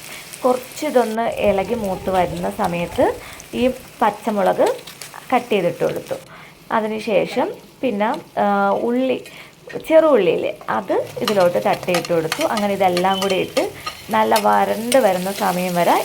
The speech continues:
ഇളക്കി കൊടുക്കുകയാണ്. അപ്പോൾ ഇള-, ഈ നന്നായിട്ട് ഇളക്കി ഇളക്കി കുറച്ച് കഴിയുമ്പം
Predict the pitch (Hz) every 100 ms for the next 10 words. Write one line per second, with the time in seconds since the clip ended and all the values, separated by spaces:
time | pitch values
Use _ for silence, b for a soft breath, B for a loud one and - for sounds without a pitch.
0 | 214 185 190 190 170 160 175 170 269 466
1 | B B B B 330 381 - 233 220 220
2 | - 247 240 - - 247 240 247 247 196
3 | - 339 523 - - 240 208 208 240 220
4 | 214 220 190 - 277 480 - 233 - 233
5 | 190 185 180 339